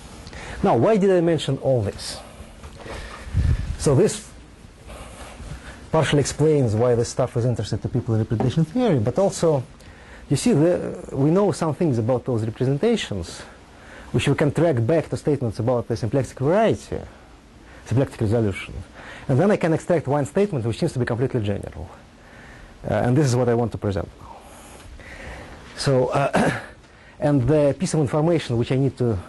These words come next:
introduce about this representation is that kind of general fact is that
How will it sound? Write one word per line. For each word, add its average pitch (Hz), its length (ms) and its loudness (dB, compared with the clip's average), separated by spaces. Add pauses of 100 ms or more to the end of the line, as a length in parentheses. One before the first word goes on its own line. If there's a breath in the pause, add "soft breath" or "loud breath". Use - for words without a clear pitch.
(120)
introduce 120 420 2
about 107 320 0
this 107 180 -2
representation 139 640 0
is 101 120 -2
that 120 260 0 (640 loud breath)
kind 110 140 2
of 95 80 2
general 113 420 2 (380 loud breath)
fact 202 320 0
is 107 120 0
that 123 380 0